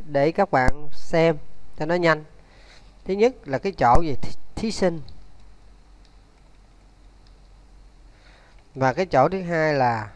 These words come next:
hộ khẩu. Còn mấy kia trang trí là các bạn tự trang trí.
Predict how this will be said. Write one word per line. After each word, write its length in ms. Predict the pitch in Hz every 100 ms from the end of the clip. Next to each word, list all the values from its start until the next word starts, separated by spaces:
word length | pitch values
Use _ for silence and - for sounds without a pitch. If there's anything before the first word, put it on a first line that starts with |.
| -
hộ 180 | 123 139
khẩu. 440 | 131 113 131 196 _ - - - - - _ - - - - - - - - _ - - - - - _ - - - _ - - - - - - - - - - -
Còn 140 | 135 135
mấy 160 | 175
kia 200 | 180 156
trang 200 | 147 143
trí 220 | - 170
là 120 | 190 135
các 120 | 156
bạn 160 | 127
tự 180 | 120 123
trang 220 | 139 127
trí. 160 | 131